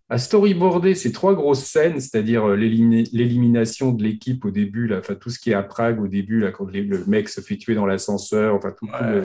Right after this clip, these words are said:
Speaker 1: le,
Speaker 2: très film d'horreur, on va en parler
Speaker 1: John
Speaker 2: aussi.
Speaker 1: Voight sur le pont et tout ça. Après, le, le, le cambriolage à la C I A et le truc du, du, du train, quoi, tu vois. Enfin, donc, en gros, il savait que ces trois morceaux seraient dans le film, si tu veux, quels que soient les changements apportés au scénario. Donc, euh,
Speaker 2: C'est drôle.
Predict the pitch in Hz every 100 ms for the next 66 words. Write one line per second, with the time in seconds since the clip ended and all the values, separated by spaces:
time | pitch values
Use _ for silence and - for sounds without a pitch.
0 | 95 95 156 143 156 135 131 156 113 120
1 | 120 123 117 120 117 113 120 120 117 113
2 | 107 107 - 123 123 107 104 165 208 233
3 | - - - 123 - 165 147 131 107 104
4 | 104 101 107 104 117 117 117 117 113 104
5 | 98 - 110 127 185 202 143 131 190 165
6 | 143 127 127 131 127 127 - 151 135 127
7 | 101 98 - 110 113 107 107 101 104 -
8 | 131 131 156 165 180 269 190 - 202 185
9 | 226 254 - - 156 - 220 208 - -
10 | 220 226 156 131 160 160 180 143 131 -
11 | 135 117 107 - 107 101 127 _ _ _
12 | - 165 156 147 127 160 139 135 131 131
13 | 147 117 123 - 127 127 117 110 104 110
14 | 127 - 139 135 123 123 147